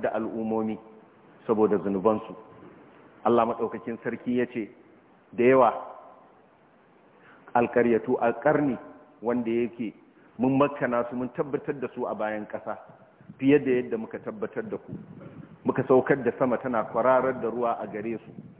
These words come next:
kuma muka sanya ƙoramu suna gudana a ƙarƙashinsu,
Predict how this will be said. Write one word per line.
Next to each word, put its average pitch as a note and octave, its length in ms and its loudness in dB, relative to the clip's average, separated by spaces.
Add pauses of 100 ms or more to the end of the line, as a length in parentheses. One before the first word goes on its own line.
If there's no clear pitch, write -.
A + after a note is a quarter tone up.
(1000)
kuma B2+ 160 2
muka B2+ 320 2
sanya B2+ 500 0
ƙoramu B2+ 460 4
suna B2+ 220 -2
gudana A2 440 -2
a F#2+ 120 -6
ƙarƙashinsu, G#2 640 -10